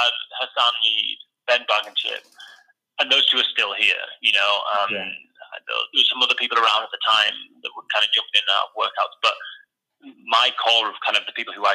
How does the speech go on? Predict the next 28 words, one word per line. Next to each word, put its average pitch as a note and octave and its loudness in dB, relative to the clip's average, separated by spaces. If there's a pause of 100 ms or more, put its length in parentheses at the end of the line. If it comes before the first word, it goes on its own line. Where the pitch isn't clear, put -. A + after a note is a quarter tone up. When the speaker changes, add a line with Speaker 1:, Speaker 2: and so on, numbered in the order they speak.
Speaker 1:
train A#2+ 0
with, E3+ -2
it, - 2
it's - -2
kind G#2+ 0
of - -4
stayed A2 -2
the - -4
same. - 0
So G#2+ -2
maybe A2+ 2
it's - -4
because - -12
that G#2 2
hasn't G#2 0
really G2 -2
changed. A2+ 2
But, - -20 (160)
but C3 2 (580)
in - -14
the - -10
professional A#2+ 2
world, A2 4
it's D#2+ -10
very, B2 2
very G#2 4
individual. G2+ -2 (560)
Um, G2+ -2